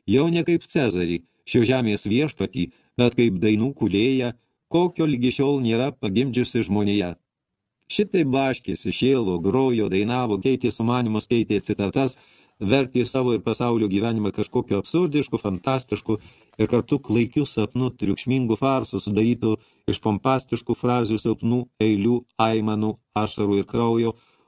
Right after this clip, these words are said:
o tuo metu vakaruose debesys kasdien augo ir sunkėjo. Saikas buvo viršytas, juokdariška komedija, matyt, artėjo prie galo. Kai žinios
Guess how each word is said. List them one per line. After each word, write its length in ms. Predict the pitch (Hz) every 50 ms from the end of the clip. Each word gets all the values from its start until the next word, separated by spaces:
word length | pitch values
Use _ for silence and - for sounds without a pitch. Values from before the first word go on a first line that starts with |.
| _ -
o 80 | 139 135
tuo 160 | - 196 196
metu 240 | 180 180 - 175 165
vakaruose 720 | 160 143 - 135 131 127 123 110 - - 135 135 127 120 - _
debesys 720 | 135 135 117 117 120 123 120 120 113 - 113 104 - -
kasdien 400 | 107 104 87 92 104 104 95 92 - _ _
augo 540 | 101 110 113 123 110 95 - 113 117 117 - _ _ _ _
ir 160 | 101 95 -
sunkėjo. 600 | - 95 85 80 123 131 131 117 92 85 78 - - _ _ _ _ _ _ _ -
Saikas 560 | - - 147 160 160 156 156 160 156 143 131
buvo 240 | 147 151 147 143 151
viršytas, 680 | 180 185 170 - 127 104 - 104 95 90 - - - _ _ _ _
juokdariška 640 | 107 110 131 135 127 120 123 120 117 - - 113 101
komedija, 560 | - 120 120 123 135 131 120 127 123 120 120
matyt, 400 | 120 120 120 - 147 139 120 - _ _ _ _ _
artėjo 560 | 117 120 110 - - 143 139 135 131 127 120
prie 240 | - - - 127 120
galo. 480 | 113 143 143 131 113 95 85 82 80 - _ _ _ _ _ _ _ _ _ _ _ _ _ _ _ _ _ _ _ _
Kai 160 | - 123 131 127
žinios 460 | 123 175 170 156 151 143 - -